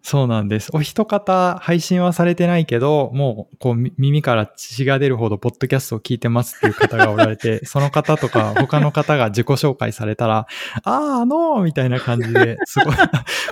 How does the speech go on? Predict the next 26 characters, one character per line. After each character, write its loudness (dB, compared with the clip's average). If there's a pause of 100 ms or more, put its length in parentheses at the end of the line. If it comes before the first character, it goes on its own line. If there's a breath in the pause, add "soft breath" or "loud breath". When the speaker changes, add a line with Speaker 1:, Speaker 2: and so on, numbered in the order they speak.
Speaker 1:
こ 4
ち -4
ら 0
が 0
芸 -2
能 0
人 -2
み -2
た -2
い -2
な -2
気 -4
分 -2
に -2
さ -4
せ -8
て -2
も -2
ら -2
え -2
る、 -4
す -4
ご 6
い 8
Speaker 2:
う 4
ん。 2